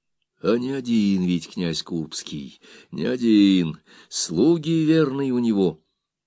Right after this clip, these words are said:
Дети боярские, коих из Ярославля привёл, только на своего князя и смотрят. Андрюшка Мишнев с товарищами.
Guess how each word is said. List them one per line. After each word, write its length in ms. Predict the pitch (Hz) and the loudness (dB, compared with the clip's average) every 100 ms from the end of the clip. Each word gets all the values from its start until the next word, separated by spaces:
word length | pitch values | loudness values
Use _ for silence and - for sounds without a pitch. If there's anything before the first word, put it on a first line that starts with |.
| _ | _
Дети 640 | - 165 226 185 - 95 | 0 2 4 0 0 0
боярские, 880 | 85 95 95 98 95 87 - 87 82 | 2 2 2 2 0 -2 -8 -6 -4
коих 280 | 90 90 95 | 0 0 0
из 120 | 87 | 0
Ярославля 760 | 95 104 - 110 110 101 95 | 2 0 0 0 2 2 2
привёл, 460 | 92 98 101 101 85 - - _ | 2 0 4 4 2 -6 -20 _
только 440 | - 92 127 123 143 | -2 2 2 0 -4
на 60 | |
своего 340 | 127 127 131 127 | -4 0 2 2
князя 320 | 131 131 117 | 0 0 2
и 60 | 120 | 0
смотрят. 580 | - 123 104 104 101 - _ _ _ _ _ | 0 0 0 0 -4 -10 _ _ _ _ _
Андрюшка 840 | - 117 123 135 165 127 - 110 98 | -6 -6 -4 2 2 2 -2 2 2
Мишнев 600 | 104 104 - - 92 85 | 4 2 0 -4 -4 -4
с 160 | - - | -6 -8
товарищами. 960 | - 113 101 87 80 - 98 92 82 | -2 0 2 0 -2 -6 -4 -4 -6